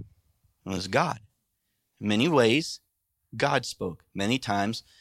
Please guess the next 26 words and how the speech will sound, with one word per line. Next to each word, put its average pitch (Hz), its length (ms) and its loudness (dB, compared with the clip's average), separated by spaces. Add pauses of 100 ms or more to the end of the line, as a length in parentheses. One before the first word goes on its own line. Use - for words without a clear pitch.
(220)
God 131 280 0
spoke. - 500 -10
In 110 160 -2
all 127 180 6
of 165 100 0
these 131 200 -2
things, 113 360 -4
it 117 120 0
was 107 400 2 (760)
God 107 480 -2
speaking. - 600 -16 (1160)
You 135 120 2
know, 135 280 4
um, 117 380 4 (960)
uh, 104 300 2 (200)
think 156 240 0
about 131 360 4
the 110 120 -2
different 117 320 0
ways 113 220 2
that 101 100 0
God 101 220 2
spoke. 123 400 -2
You 107 60 -6
remember, 117 360 2
um, 95 300 -2